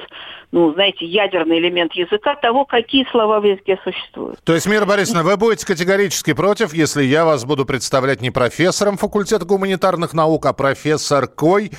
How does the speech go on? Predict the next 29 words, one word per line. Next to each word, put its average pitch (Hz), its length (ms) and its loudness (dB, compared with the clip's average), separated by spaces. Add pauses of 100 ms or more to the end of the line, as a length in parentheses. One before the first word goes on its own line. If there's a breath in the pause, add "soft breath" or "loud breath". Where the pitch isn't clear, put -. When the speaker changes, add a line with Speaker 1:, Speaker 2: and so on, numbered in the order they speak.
(100)
Speaker 2:
или 127 220 2
профессоршей? 131 1120 0 (500)
Speaker 1:
Да, 196 200 0
ну, 294 280 0
категорически 302 680 0
это 262 260 2
сильное 330 300 4
слово, 208 200 2
но 220 40 6
я 233 180 2
буду 262 200 0
против. - 420 0
Почему? 240 480 2
Потому 285 380 0
что 254 260 0 (180 loud breath)
профессорка, 262 760 0
такого 240 440 2
слова 214 200 4
в 214 60 4
русском 233 260 0
языке 214 240 2
вообще 226 320 2
не 294 160 4
было, 247 200 2
оно 247 240 2
мне 247 200 4
режет 240 400 0
слух. 214 380 -2
И, 202 260 0